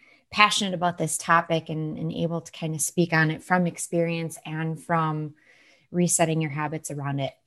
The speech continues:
So we'll talk about signs that you procrastinate, because sometimes we don't even realize it's happening because it's such an ingrained habit that we don't realize what's even going on.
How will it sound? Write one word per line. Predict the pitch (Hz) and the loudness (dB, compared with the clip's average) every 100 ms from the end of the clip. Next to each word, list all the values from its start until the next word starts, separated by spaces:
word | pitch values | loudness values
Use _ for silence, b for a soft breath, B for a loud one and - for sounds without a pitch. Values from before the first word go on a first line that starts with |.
| b b b | b b b
So | - 190 190 180 - _ | 4 8 8 6 2 _
we'll | 202 208 | -4 -2
talk | 196 214 | 2 4
about | 247 262 - | 8 6 6
signs | 202 202 196 | 2 4 4
that | 196 190 | 2 2
you | 190 190 190 | 0 -2 -2
procrastinate, | - 226 - 170 - 175 160 160 214 _ _ _ _ _ _ - | -2 0 2 2 2 -4 -2 -2 -4 _ _ _ _ _ _ -4
because | 185 196 | 0 6
sometimes | 247 262 254 233 220 220 214 202 185 - - | 12 12 12 10 10 8 8 4 2 0 -2
we | 180 190 | -4 -2
don't | 190 | 0
even | 190 170 | 0 0
realize | 165 151 143 - | -2 0 0 -2
it's | - | -6
happening | - - - 104 147 165 | -10 -12 -10 -6 -6 -2
because | 180 180 170 | -4 0 0
it's | 160 - - _ _ | 0 -2 -18 _ _
such | - - 185 190 | -2 2 2 2
an | 175 | 0
ingrained | 170 156 160 151 | 0 0 -2 -2
habit | 139 147 151 165 180 - | -2 -2 4 2 2 -2
that | 151 - | -4 -2
we | 165 | -4
don't | 156 147 | -4 -2
realize | 156 151 139 139 - | -2 -2 -2 -4 -6
what's | 151 143 - | -10 -12 -10
even | - 151 147 147 | -8 -6 -6 -6
going | 143 143 139 135 | -4 -4 -4 -4
on. | 131 - | -6 -10